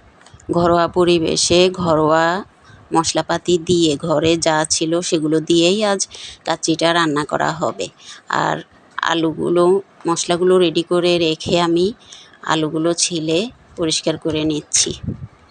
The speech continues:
আজ শুক্রবার ছিল বিধায় মেয়েও বাসায় ছিল।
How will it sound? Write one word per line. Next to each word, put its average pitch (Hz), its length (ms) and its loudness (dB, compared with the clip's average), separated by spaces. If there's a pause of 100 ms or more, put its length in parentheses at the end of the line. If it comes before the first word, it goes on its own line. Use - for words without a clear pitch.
(800)
আজ 160 400 0
শুক্রবার 214 540 2
ছিল 180 380 2
বিধায় 180 640 2 (440)
মেয়েও 175 340 4
বাসায় 165 420 0
ছিল। 170 340 0